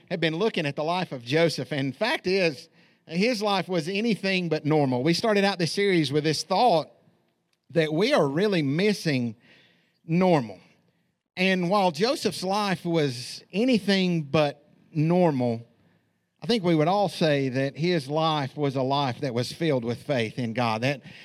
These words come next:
that reflected his belief in God. And I wonder,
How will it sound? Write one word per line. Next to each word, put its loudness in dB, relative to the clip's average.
that 0
reflected 0
his 0
belief 0
in 0
God. 2
And 0
I 2
wonder, 2